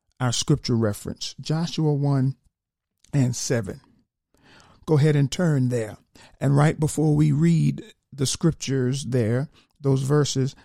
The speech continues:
I want to define for you, you know, listen, you know, Prophet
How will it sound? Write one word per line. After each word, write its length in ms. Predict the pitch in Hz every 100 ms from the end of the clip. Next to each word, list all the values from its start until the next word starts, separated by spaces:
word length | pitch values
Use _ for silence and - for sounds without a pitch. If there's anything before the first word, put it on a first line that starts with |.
| _ -
I 80 | 143
want 280 | 147 160 -
to 180 | 170 160
define 720 | 135 135 - 180 170 156 147
for 220 | 143 135
you, 200 | 139 131 123
you 140 | 160
know, 240 | 139 120 123
listen, 460 | - 107 - - 143
you 100 | 156
know, 180 | 107 104
Prophet 440 | - 117 - -